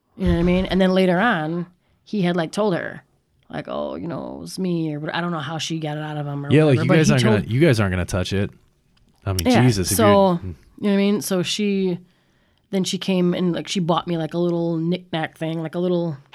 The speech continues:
Speaker 2: Oh, to
Speaker 1: cup.
Speaker 2: make, to make up
Speaker 1: Yeah,
Speaker 2: for
Speaker 1: a little cup with, like, little hair ties in it and little things that, you know,
Speaker 2: Yeah.
Speaker 1: some little thing, you know. And she's like,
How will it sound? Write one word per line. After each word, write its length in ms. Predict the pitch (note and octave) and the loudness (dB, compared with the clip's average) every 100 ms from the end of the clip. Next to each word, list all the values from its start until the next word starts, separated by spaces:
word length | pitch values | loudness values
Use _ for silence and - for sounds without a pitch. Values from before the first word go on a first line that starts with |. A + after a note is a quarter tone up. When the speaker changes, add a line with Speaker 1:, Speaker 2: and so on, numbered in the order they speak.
| - | -8
Speaker 2:
Oh, 120 | - A#2 | 0 4
to 60 | |
Speaker 1:
cup. 200 | A#2+ - | 4 4
Speaker 2:
make, 200 | A#2 A#2 - | 4 2 2
to 100 | C3 | 2
make 240 | A#2+ A2 | 2 4
up 80 | G#2+ | 2
Speaker 1:
Yeah, 120 | - | 4
Speaker 2:
for 80 | A2+ | 4
Speaker 1:
a 80 | G#2+ | 4
little 200 | A3+ A3+ | 4 4
cup 220 | - G#3+ | 0 -2
with, 140 | A3 | -2
like, 120 | G#3+ | -4
little 180 | - D4+ | -4 -2
hair 180 | A3 C4 | 0 0
ties 220 | B3+ A#3+ | 0 -2
in 80 | A#3 | -2
it 60 | A#3 | 0
and 80 | A#3 | 0
little 160 | A#3+ | 0
things 260 | A3+ A3 A3 | 0 2 2
that, 140 | G#3 G3 | 2 0
you 60 | |
know, 260 | F3+ E3 F3 - | -2 -2 -4 -4
Speaker 2:
Yeah. 360 | - G#2+ F#2+ F#2 | 0 2 2 0
Speaker 1:
some 200 | B3 G#2+ | 0 2
little 220 | F#3 F#3+ | 4 2
thing, 240 | - F3 E3+ | 2 2 2
you 60 | |
know. 280 | E3+ E3 E3 - _ _ _ _ | 2 0 -2 -8 _ _ _ _
And 120 | F#3+ | -6
she's 140 | F3+ F#3+ | -4 0
like, 160 | F#3+ | -2